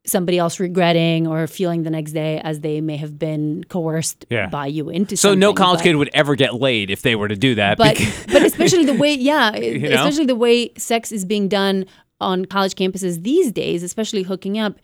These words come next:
Speaker 1: it is almost always started with alcohol or pot or
Speaker 2: Yeah.
Speaker 1: something.
Speaker 2: Even if it's just
Speaker 1: And
Speaker 2: like a sip or
Speaker 1: <laughs> Right.
Speaker 2: like a can,
Speaker 1: Right,
Speaker 2: it
Speaker 1: right.
Speaker 2: starts with there, but it doesn't mean that they're getting drunk. So
Speaker 1: I definitely think people are going,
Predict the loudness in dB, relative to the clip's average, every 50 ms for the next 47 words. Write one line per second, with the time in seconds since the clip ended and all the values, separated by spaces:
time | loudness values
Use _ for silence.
0 | _ _ -4 -4 -2 0 0 2 2 0 0 -2 _ _ 0 2 4 6 6 6
1 | 4 2 2 -2 -6 -8 -10 -8 -4 -2 0 2 2 2 2 0 0 -4 -8 _
2 | _ -16 -16 -14 -10 -8 -6 -6 -6 -4 -2 0 0 0 -2 -2 -2 -2 -2 -2
3 | -2 -2 -2 0 2 2 2 0 0 0 -2 -2 -2 -2 -2 -2 -2 -4 -6 -10
4 | -14 _ -4 -2 0 2 2 2 0 -2 -2 -2 0 2 2 2 2 0 -2 -4
5 | -6 -6 -6 -2 -2 0 2 2 2 2 2 2 2 2 2 2 2 0 2 0
6 | 0 0 0 0 0 0 -2 -2 -2 -4 -12 -10 _ -2 0 2 2 2 2 2
7 | 0 0 -2 -2 -4 -6 -4 0 2 2 2 2 2 0 -2 -4 -4 -4 -2 0
8 | 0 2 2 2 0 0 -2 -4 -4 -2 0 0 2 2 2 0 0 -2 -4 -4
9 | -2 -2 -2 0 0 0 0 0 -2 -2 -2 -2 -2 -2 -2 -2 -4 -4 -6 -6
10 | -4 -4 -2 -4 -4 -4 -10 -12 -2 0 2 2 4 4 2 4 2 2 2 0
11 | 0 0 0 0 0 0 0 0 0 0 0 -2 -2 -2 -4